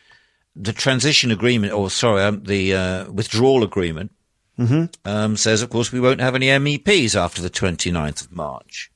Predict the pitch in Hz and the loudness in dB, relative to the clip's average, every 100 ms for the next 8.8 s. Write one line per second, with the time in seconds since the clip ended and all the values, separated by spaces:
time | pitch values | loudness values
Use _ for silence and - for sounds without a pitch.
0 | - - 92 85 113 110 104 92 82 - | -4 0 2 2 0 0 -2 -2 -2 -4
1 | 104 101 - 101 98 107 113 147 127 92 | -4 -6 -6 -4 -2 -2 -2 2 2 0
2 | - 92 98 92 101 98 117 160 - - | -4 -2 -2 -2 -2 -2 0 -2 -2 -8
3 | - - _ - - _ _ _ _ _ | -10 -16 _ -20 -20 _ _ _ _ _
4 | 151 165 160 - 208 143 127 165 147 90 | -4 0 0 2 2 2 2 2 2 0
5 | 95 117 _ _ _ _ - - 101 101 | -2 -6 _ _ _ _ -16 -4 0 0
6 | 120 113 107 95 82 87 147 - _ _ | 2 4 4 4 2 0 -2 -6 _ _
7 | _ _ - 104 110 101 95 104 113 101 | _ _ -10 -4 -2 -2 -2 2 2 2
8 | - - 101 101 - 65 104 - | -2 0 0 0 -2 -4 -6 -8